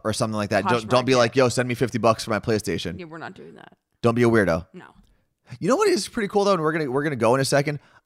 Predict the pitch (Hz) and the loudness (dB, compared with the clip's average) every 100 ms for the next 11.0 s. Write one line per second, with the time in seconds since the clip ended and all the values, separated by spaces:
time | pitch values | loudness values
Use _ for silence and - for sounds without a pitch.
0 | _ - 320 240 - 147 127 110 - _ | _ 0 0 0 0 0 2 0 -4 _
1 | _ _ _ 123 127 135 123 - _ _ | _ _ _ -4 2 4 2 -2 _ _
2 | _ - 147 135 196 254 240 139 147 156 | _ -4 -2 2 2 2 2 0 0 2
3 | 156 147 139 139 131 127 - _ - - | 4 6 6 4 2 0 -4 _ -16 -2
4 | 147 139 123 117 110 120 110 - 131 120 | 0 0 0 -2 0 0 0 -2 -4 -2
5 | 92 90 - _ _ _ 113 117 107 104 | -4 -8 -14 _ _ _ -4 -2 -2 -6
6 | 110 180 359 392 - - 208 214 139 147 | -4 0 2 0 -6 -2 2 2 2 -2
7 | - 151 143 107 110 127 104 90 - - | -2 0 0 0 2 4 4 2 -4 -12
8 | _ _ _ _ _ _ _ _ _ - | _ _ _ _ _ _ _ _ _ -10
9 | 233 240 311 330 339 226 233 233 214 190 | 2 4 4 4 2 2 2 2 0 -2
10 | 180 - 151 156 - - 110 - - | -4 -2 -4 -4 -6 -6 -4 -6 -10